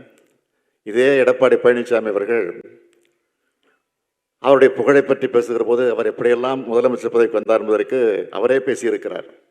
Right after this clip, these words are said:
"நான் தவழ்ந்து, தவழ்ந்து, தவழ்ந்து படிப்படியாக வந்து முதலமைச்சராக வந்திருக்கிறேன்" என்று அவரே பேசியிருக்கிறார். அது இப்ப வைரலா ஓடிக்கிட்டு இருக்கு இப்போ. நான் நேத்து தான் பார்த்தேன். அதுக்கு முன்னாடியே பார்த்திருந்தா நானும் அதை சொல்லியிருப்பாங்க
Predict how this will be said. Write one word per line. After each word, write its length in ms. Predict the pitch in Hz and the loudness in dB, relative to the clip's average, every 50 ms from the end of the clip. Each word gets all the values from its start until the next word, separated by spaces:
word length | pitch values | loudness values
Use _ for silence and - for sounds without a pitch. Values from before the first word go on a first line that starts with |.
| _ _ _ _ _ _ _ _ _ _ _ _ _ _ _ | _ _ _ _ _ _ _ _ _ _ _ _ _ _ _
"நான் 300 | - 110 107 113 113 101 | -8 -6 -6 -4 -6 -4
தவழ்ந்து, 460 | - 113 113 113 131 135 135 135 139 135 | -2 2 6 8 8 8 8 8 6 6
தவழ்ந்து, 340 | 135 123 127 135 131 131 | 6 6 6 6 6 6
தவழ்ந்து 400 | 123 131 127 131 139 139 139 147 | 4 4 4 4 4 2 2 2
படிப்படியாக 600 | 147 - 117 113 117 120 - 127 127 120 120 120 | 2 4 2 2 0 0 0 2 2 2 2 2
வந்து 180 | 123 123 127 135 | 0 0 0 0
முதலமைச்சராக 600 | 123 113 110 113 117 117 113 - - 117 107 98 | 0 2 2 4 4 2 2 2 2 2 2 2
வந்திருக்கிறேன்" 480 | 104 107 - 107 104 101 107 107 101 - | 2 2 2 0 0 2 0 0 0 0
என்று 200 | 120 135 113 - | 0 0 0 -2
அவரே 260 | 101 95 117 127 127 | -2 2 4 6 6
பேசியிருக்கிறார். 640 | - - 113 101 - 101 98 - - 90 85 85 - - - _ _ - - - _ _ _ _ - | 6 4 0 -4 -4 -6 -8 -8 -8 -10 -12 -12 -12 -16 -20 _ _ -20 -20 -20 _ _ _ _ -6
அது 140 | 110 127 | -4 -4
இப்ப 140 | 135 131 127 | -2 -2 -2
வைரலா 280 | 104 113 123 123 123 123 | 0 0 0 0 0 0
ஓடிக்கிட்டு 400 | 123 113 117 120 120 113 95 87 | 0 2 2 2 2 0 -2 -4
இருக்கு 180 | 104 98 95 | -4 -6 -6
இப்போ. 240 | 101 - 87 85 - - - _ - - _ _ _ _ _ _ _ _ _ _ _ _ _ _ _ _ _ _ _ _ _ _ _ _ _ _ _ _ _ _ _ _ _ _ _ _ _ _ _ _ | -6 -6 -6 -6 -6 -8 -14 _ -20 -20 _ _ _ _ _ _ _ _ _ _ _ _ _ _ _ _ _ _ _ _ _ _ _ _ _ _ _ _ _ _ _ _ _ _ _ _ _ _ _ _
நான் 180 | _ - - 131 | _ -12 -8 -4
நேத்து 180 | 123 127 139 135 | -2 -2 0 2
தான் 180 | 156 143 127 | 2 2 2
பார்த்தேன். 520 | 117 123 123 - - 104 85 90 90 - - _ | 2 0 -2 -2 -4 -6 -8 -8 -10 -12 -12 _
அதுக்கு 120 | - 127 123 | -10 -10 -8
முன்னாடியே 300 | 120 120 120 135 143 143 | -6 -2 2 2 2 4
பார்த்திருந்தா 520 | - 131 123 - 131 117 120 123 139 135 | 4 2 0 0 -4 -4 -2 -2 -2 0
நானும் 280 | 127 117 120 127 131 123 | 0 -2 -2 -2 0 0
அதை 140 | 113 117 | 0 0
சொல்லியிருப்பாங்க 800 | 120 117 - 120 120 139 131 123 120 110 95 92 87 90 78 - | 0 0 -2 -2 -2 -2 -2 -4 -4 -6 -6 -6 -8 -10 -10 -12